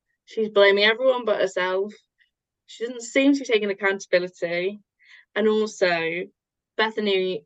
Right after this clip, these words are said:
seems to be taking sort of all the attention that she can from this. And also, she didn't even pay her for the interview, which was a bit of a joke.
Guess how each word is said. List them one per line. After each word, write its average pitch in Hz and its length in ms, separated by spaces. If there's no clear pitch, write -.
seems 180 400
to - 100
be 180 120
taking 180 840
sort 196 280
of 185 220
all 208 360
the 185 480
attention 202 640
that 185 120
she - 180
can 185 580
from 190 180
this. 175 480
And 370 60
also, 508 240
she 508 80
didn't 508 180
even 480 140
pay 508 300
her 262 60
for 269 100
the 349 480
interview, 202 160
which 190 160
was 185 80
a - 20
bit 180 120
of 185 40
a 185 40
joke. 190 520